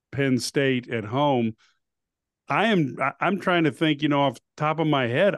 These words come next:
I think this is the toughest three games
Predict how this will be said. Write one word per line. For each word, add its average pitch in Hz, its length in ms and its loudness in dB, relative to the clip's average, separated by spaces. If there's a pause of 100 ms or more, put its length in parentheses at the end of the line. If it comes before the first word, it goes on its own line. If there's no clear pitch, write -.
(140)
I 165 100 0
think 175 300 -4
this 147 320 -2
is 127 480 -2 (800)
the 120 100 -2
toughest 156 800 -4 (760)
three 156 260 2
games 135 720 0